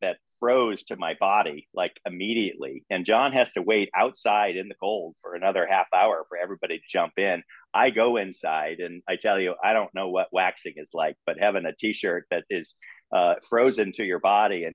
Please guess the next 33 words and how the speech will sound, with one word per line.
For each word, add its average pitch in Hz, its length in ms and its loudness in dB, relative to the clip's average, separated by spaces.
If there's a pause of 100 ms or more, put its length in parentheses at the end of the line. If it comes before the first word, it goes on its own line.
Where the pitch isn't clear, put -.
(140)
trying 104 220 -2
to - 80 -12
pull 101 220 -6
it 90 60 -2
off 95 340 2
is 76 120 -16
probably 92 460 -4
as - 320 -12
similar 104 480 -2
of 82 60 -8
an 87 100 -4
experience. 95 560 -2
But 95 80 -16
John 156 220 4
waited 143 260 2
another 135 240 0
thirty 131 260 0
minutes 123 440 -2
and 107 180 -8
was, 104 300 -2 (420)
was, 110 380 2
um, 107 380 4
was 107 200 -8
encouraging 123 640 0
everybody 120 680 4
as 107 160 -6
they 101 160 -4
jumped 101 380 -4
in. 95 340 -2
"Okay 120 340 -2
to 131 120 -2
get 127 240 -2
wet. 117 320 2